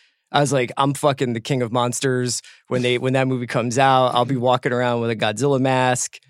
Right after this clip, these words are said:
Charles Dance is up in this. Kyle Chandler. I can't wait. And something, I don't know when it came out, but, like,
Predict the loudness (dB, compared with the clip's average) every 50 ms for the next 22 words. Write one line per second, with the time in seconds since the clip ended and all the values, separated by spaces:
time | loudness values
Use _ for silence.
0 | _ _ -4 -2 -2 -2 -2 -4 -2 0 0 2 2 0 0 -2 -2 -2 -2 -2
1 | -2 -2 0 0 0 0 -2 -4 -6 -8 -8 -8 -4 -2 -2 -2 -2 -2 -2 -2
2 | 0 0 2 2 2 2 2 2 2 0 0 0 -2 -4 -4 -4 -4 -2 0 2
3 | 2 2 0 -2 -4 _ _ _ _ _ _ _ _ _ -2 -2 0 0 2 0
4 | 0 2 4 4 4 4 4 4 4 4 6 4 4 4 4 2 2 2 0 0
5 | 0 0 2 2 2 0 0 -2 -4 -6 -4 -4 -4 -4 -6 -8